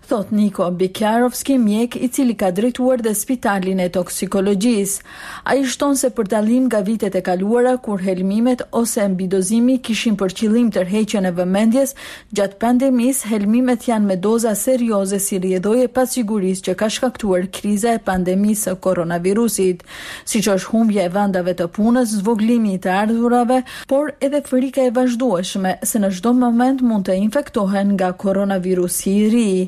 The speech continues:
Sociologët nga ana tjetër thonë se depresioni nga pasiguria si dhe frika nga vdekja janë simptomat e para që i çojnë njerëzit për të kërkuar shpëtim në përdorimin e medikamenteve antidepresive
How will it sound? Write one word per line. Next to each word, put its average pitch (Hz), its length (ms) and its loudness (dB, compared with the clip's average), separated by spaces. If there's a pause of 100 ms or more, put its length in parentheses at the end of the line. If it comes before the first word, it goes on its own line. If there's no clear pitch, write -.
(320)
Sociologët 277 800 0
nga 247 160 2
ana 233 160 2
tjetër 262 340 0
thonë 247 200 0
se 214 80 -2
depresioni 208 840 0
nga 190 120 2
pasiguria 202 800 0
si 220 220 -4
dhe 196 160 -2
frika 233 580 0
nga 185 160 0
vdekja 226 560 0
janë 220 320 0
simptomat 254 600 0
e - 40 -6
para 196 380 -2
që 202 180 -4
i 190 140 -6
çojnë 190 240 2
njerëzit 220 400 0
për 226 160 0
të 262 120 0
kërkuar 208 440 0
shpëtim 226 520 -2 (440)
në 220 260 4
përdorimin 254 640 2
e 233 140 0
medikamenteve 214 1040 0
antidepresive 190 1200 0